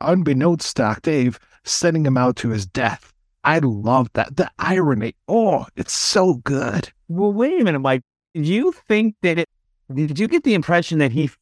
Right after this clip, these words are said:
Speaker 2: fell in love with her during the course of this film? 'Cause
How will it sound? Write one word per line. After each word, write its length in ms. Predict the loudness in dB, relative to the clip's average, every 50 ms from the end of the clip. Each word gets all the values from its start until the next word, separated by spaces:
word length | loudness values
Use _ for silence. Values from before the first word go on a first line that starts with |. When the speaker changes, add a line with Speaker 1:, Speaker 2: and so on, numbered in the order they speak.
| _
Speaker 2:
fell 300 | 0 2 2 2 2 2
in 140 | 0 0 0
love 400 | -2 -2 0 2 2 2 2 0
with 540 | -2 -6 -8 -8 -4 0 0 0 0 0 0
her 260 | 0 2 2 2 2
during 340 | 2 0 2 2 2 2 0
the 80 | 0 -2 -6
course 500 | -6 -2 0 2 2 2 2 0 -2 -2
of 220 | -2 -2 -2 0
this 220 | 0 -2 -2 -4 -4
film? 360 | -4 -2 0 0 0 -2 -4 -4
'Cause 220 | -2 -2 -2 -2